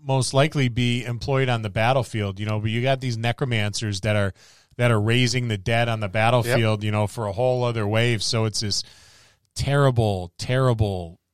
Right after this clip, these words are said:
Speaker 2: Cycle.
Speaker 1: war, you know, it's just this war that's probably been going on for thirty or forty or more years, um, to the point where, you know, every time one side gains a little bit of ground, uh, they end up losing it.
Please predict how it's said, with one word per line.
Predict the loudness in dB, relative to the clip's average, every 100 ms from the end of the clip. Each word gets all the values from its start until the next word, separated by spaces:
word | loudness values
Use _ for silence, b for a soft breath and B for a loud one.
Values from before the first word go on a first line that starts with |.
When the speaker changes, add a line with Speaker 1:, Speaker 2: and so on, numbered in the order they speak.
| _
Speaker 2:
Cycle. | -8 -8 -8 -12
Speaker 1:
war, | -6 -2 -2 -2 -6 -14 -12
you | -8
know, | -4 -2 -4
it's | -4
just | -4 -4 -4
this | -6
war | -4 -2 0
that's | 0 -2
probably | -2 0 0 -2 -2
been | -2 -4
going | -4 -4 -4
on | -4 -4 -6 -10 b
for | -8 -6
thirty | -2 0 2 0
or | -2 -4 -8
forty | -10 -2 0 2 2 0 0
or | -2
more | 0 2 4 4
years, | 2 2 2 0 0 -2 -2
um, | 0 2 2 0 -4 -10 _ _ _ _ _ -6
to | -4
the | -2
point | -2 -2 -2
where, | -2 0 0 0 -2 -8 -8
you |
know, | -4 -2
every | -2
time | -2 -2 -2 -6
one | -8 0 2 2 -2 -10 _
side | -6 -2 0 0 0
gains | -2 -2 -2 -2
a |
little | -2 0
bit | 0
of | -2
ground, | -2 -2 0 0 -2 -4 -10 -8
uh, | -6 -4 -4
they | -4
end | -2
up | -4 -6
losing | -4 -4 -4
it. | -8 -12